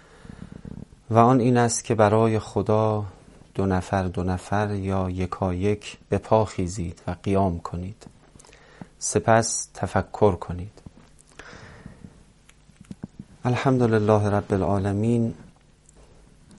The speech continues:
این توفیق رو دارم که در محضر شریف شما فرهیختگان و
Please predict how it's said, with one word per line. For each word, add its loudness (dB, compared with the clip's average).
این 2
توفیق 2
رو 2
دارم 0
که -6
در 2
محضر 0
شریف -6
شما -2
فرهیختگان -2
و -4